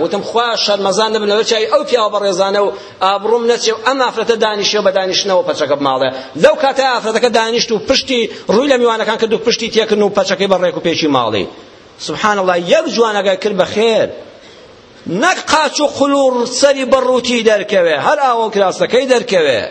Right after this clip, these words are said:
ئێمە خاوەنی ئەم میلەتەین. ئەمە دڵپیسی نییە. هەتا ئەو پیاوانە هەبوون تەلاق نەبوو لە دادگاکاندا.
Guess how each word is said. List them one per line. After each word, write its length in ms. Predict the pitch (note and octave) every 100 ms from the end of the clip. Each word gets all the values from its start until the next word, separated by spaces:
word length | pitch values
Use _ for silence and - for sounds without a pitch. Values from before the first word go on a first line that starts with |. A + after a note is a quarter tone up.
| -
ئێمە 220 | A3 C4+ G#3
خاوەنی 320 | F#3+ G#3 B3+ A#3
ئەم 120 | C4 B3
میلەتەین. 720 | A3 F#3+ F3+ G#3 C4 B3+ G#3 A#2 - - - - -
ئەمە 180 | A#3 D4+ D#4
دڵپیسی 580 | B3 - B3 - C#4+ D4+
نییە. 240 | D#4 C#4 F3 - - - G#3
هەتا 220 | A#3 D4 D#4
ئەو 120 | D#4+ C4+
پیاوانە 480 | C#4+ C#4 C4+ D4+ D4+
هەبوون 220 | C4+ C4+ B3+
تەلاق 300 | B3+ D4 E4+ C4+
نەبوو 200 | C4+ B3 A#3
لە 60 | G#3
دادگاکاندا. 760 | G3 F3+ F3 D#3 D#3+ C#3 C3+